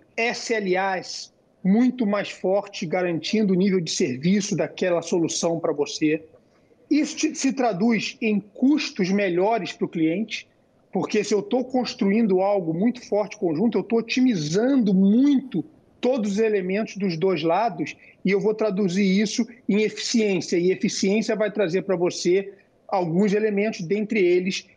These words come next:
o, o melhor custo. Quando também você integra produtos Microsoft com produtos SaaS, você vai ter a facilidade de uma integração que hoje, por exemplo, não existe. Então, ontem,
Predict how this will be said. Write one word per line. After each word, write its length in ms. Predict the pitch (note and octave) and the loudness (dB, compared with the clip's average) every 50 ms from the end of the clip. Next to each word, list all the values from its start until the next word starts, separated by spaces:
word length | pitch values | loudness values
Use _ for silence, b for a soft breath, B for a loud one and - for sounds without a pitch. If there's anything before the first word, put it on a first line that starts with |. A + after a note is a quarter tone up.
| b b | b b
o, 260 | - F#3 G3 - B3+ | 0 0 0 2 2
o 60 | G3+ G3+ | 2 2
melhor 380 | G#3 F#3+ F#3+ G#3+ G#3 G3+ - | 2 2 2 0 0 -2 -2
custo. 400 | - F#3+ F#3 D#3+ - - - - _ b b b b b b | 0 0 2 2 0 -2 -10 -16 _ b b b b b b
Quando 260 | - G#3+ B3 A3+ A#3 | -2 -2 0 0 -2
também 360 | - - A3+ G#3+ A3 C4 C#4+ | -2 -2 -4 -2 -2 -2 -2
você 300 | A#3 B3+ A#3 - - A#3+ | 0 -2 -2 -2 -2 -2
integra 840 | A3+ A3+ G3+ - - - G#3 G#3 A#3 A#3+ G#3+ E3+ E3 D3+ D3 C3+ - - _ _ _ _ | -2 -2 -2 -4 -6 -4 -2 0 0 0 -2 -2 -2 -2 -2 -4 -6 -12 _ _ _ _
produtos 880 | - G3+ F#3+ F3+ D#3 C#3+ D3+ G#3 B3 A#3+ B3 B3 - - - - - _ _ - | -2 0 0 0 0 0 2 2 2 2 0 -4 -8 -8 -8 -8 -8 _ _ -8
Microsoft 920 | D#3+ D3+ E3 G3 A3 A3 A#3+ A#3+ A3 - - - G3+ G3 F3+ - - - | -4 -2 -2 -2 -2 -2 -2 -2 -2 -4 -2 -2 0 0 0 -4 -8 -12
com 160 | - - F#3+ | -6 -4 -4
produtos 800 | F#3 - F#3+ E3+ D3 C#3 G3 G#3 F#3+ - - F3 - - - - - - - | -2 0 0 0 0 2 2 0 0 0 0 -2 -2 -2 -2 -6 -12 -16 -10
SaaS, 640 | - - - - G3+ A3 A3+ - - - - - - b b b b b b b - - - - | -8 -6 -4 -2 -2 -2 -2 -4 -6 -12 -12 -14 -16 b b b b b b b -18 -18 -16 -8
você 440 | - D#3 G3 G3 F#3+ - - A3 A3+ | -2 0 0 0 0 -2 -2 0 0
vai 200 | G#3 G#3 A3+ G3+ | 2 2 0 -2
ter 560 | - - - - G#3 A3+ A#3+ G#3+ - - - _ _ | -2 -8 -4 -2 0 2 2 0 -2 -4 -18 _ _
a 120 | - - - | -6 -6 -6
facilidade 1040 | - - A3 G3 - - A3+ G#3 F#3 D3+ D3+ F#3+ G#3+ B3 B3+ A3 D#3 D3 D#3+ E3 D3+ | -2 -2 -4 -4 -2 -2 -2 0 -2 0 0 -2 0 0 -2 -4 -4 -6 -8 -8 -8
de 340 | D#3 D3+ C3+ C#3 C3+ F3 G3 | -8 -10 -10 -6 -2 0 2
uma 140 | A3 A#3 A#3+ | 2 4 2
integração 720 | A3+ A#3 A#3 A3 G#3+ A3+ G#3+ G#3+ - - G#3+ G#3 A#3 A#3 | 2 0 0 -2 0 0 -2 -2 -2 -2 0 0 0 0
que 240 | - - - B3 B3+ | -4 -2 0 0 2
hoje, 280 | A3 G3 G#3 G#3 G#3 | 4 4 2 2 -2
por 140 | G3+ - G#3+ | -2 -2 0
exemplo, 400 | A3 G3+ D3 E3+ - F#3+ - G#3+ | 0 0 0 0 -2 -2 0 0
não 120 | G#3+ A#3+ C#4+ | 0 0 0
existe. 420 | B3+ F#3 A3 A3+ G3 - - D#3+ | 0 0 0 0 0 0 0 -4
Então, 240 | D3+ - G3+ G#3+ G3+ | -2 0 0 2 2
ontem, 520 | F#3+ A3 C4+ C#4 B3 - - E3+ E3 D#3 | 2 2 2 0 -2 -2 -4 -6 -6 -6